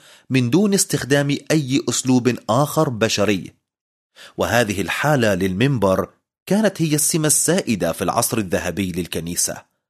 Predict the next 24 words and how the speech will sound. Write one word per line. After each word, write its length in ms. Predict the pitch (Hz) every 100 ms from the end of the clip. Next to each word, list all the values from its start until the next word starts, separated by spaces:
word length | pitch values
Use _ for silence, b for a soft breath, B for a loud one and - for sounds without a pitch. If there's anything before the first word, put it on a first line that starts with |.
| _ _ b b b _
أما 180 | 175 202
المرحلة 440 | 190 185 170 170 160
الثانية 840 | 156 - 151 156 104 123 127 - _
فهي 400 | _ 123 120 120
المرحلة 720 | 101 85 110 135 - 131 131 123
الانتقالية، 1160 | 113 131 127 127 120 123 120 104 71 69 - - _ _ _ _ _ B B
وفي 260 | - 104 92
هذه 300 | 107 90 85
المرحلة 640 | 87 127 - 90 92 95 - _ -
كانت 320 | 196 240 -
العقائد 640 | 92 87 110 127 139 139
التي 320 | 98 92 95 104
تعلم 640 | 98 85 107 104 135 147 -
ما 120 | 190
تزال 460 | 175 117 117 101 82
كتابية، 680 | 92 - 82 90 71 - - _ _ _ _ _ -
ولكنها 540 | 113 127 214 190 165
صارت 440 | 151 160 160 156
تنقل 400 | 170 151 147 139
بطريقة 540 | 120 123 113 123 156 143 143 143 127
تتوافق 680 | 123 98 90 117 120 127 156
مع 300 | 117 90 90
الفكر 380 | 85 131 127
البشري، 580 | 131 131 139 160 180 -